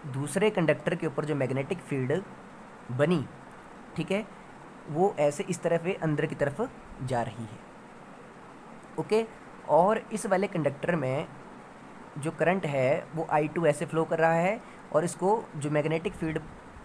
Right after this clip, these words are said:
experience हो रही है, वो ऐसे इस तरह से जा रही है, ओके, ठीक है। तो अब मैं कैसे बताऊं कि इसको force किस तरह से लगेगी, ठीक है। तो यहाँ पे आप,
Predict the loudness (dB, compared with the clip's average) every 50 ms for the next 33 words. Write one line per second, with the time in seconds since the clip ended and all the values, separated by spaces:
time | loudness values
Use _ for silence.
0 | -18 -18 -18 -18 -18 -18 -6 -6 -4 -4 -2 -2 2 2 2 2 0 0 -2 -2
1 | 0 0 0 2 4 4 4 4 4 2 2 2 0 0 0 -2 -2 -2 -2 -6
2 | -6 -2 -2 -2 0 0 -2 -2 -2 -2 -4 -6 -6 -8 -12 -16 -18 -18 -18 -18
3 | -18 -18 -18 -18 -18 -18 -18 -18 -18 -18 -18 -18 -18 -18 -18 -18 -18 -18 -18 -18
4 | -18 -18 -18 -18 -18 -18 -18 -10 -8 -8 -2 0 0 0 0 -2 -6 -14 -18 -18
5 | -18 -18 -18 -18 -18 -18 -18 -18 -18 -16 -6 -6 -6 -2 0 0 0 0 -2 -8
6 | -14 -18 -18 -18 -18 -18 -18 -18 -2 4 4 6 6 4 0 -6 -14 -18 -18 -18
7 | -18 -18 -18 -18 -18 -18 -18 -4 4 6 6 8 8 4 2 2 -2 -10 -16 -18
8 | -18 -18 -18 -18 -18 -18 -18 -18 -6 -2 0 0 0 2 4 4 4 4 4 2
9 | 2 4 6 6 6 6 4 2 0 -2 -6 -12 -12 -12 -8 -8 -8 -2 -2 -2
10 | -2 2 2 2 4 2 2 -2 -6 -2 0 4 4 4 4 2 0 0 -2 -4
11 | -4 -6 -10 -10 -12 -16 -18 -18 -18 -18 -18 -18 -18 -16 -6 -6 -2 0 2 2
12 | 4 6 8 8 8 8 10 8 8 8 8